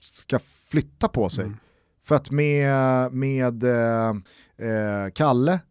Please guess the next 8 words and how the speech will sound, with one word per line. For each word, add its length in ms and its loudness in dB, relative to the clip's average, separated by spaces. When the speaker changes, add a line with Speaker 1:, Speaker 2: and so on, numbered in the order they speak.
Speaker 1:
Holmberg 600 4
och 680 4
Kujovic 580 4
Speaker 2:
Mm. 140 -12
Speaker 1:
och 260 2
Mange 260 2
Eriksson, 720 0
så 460 -4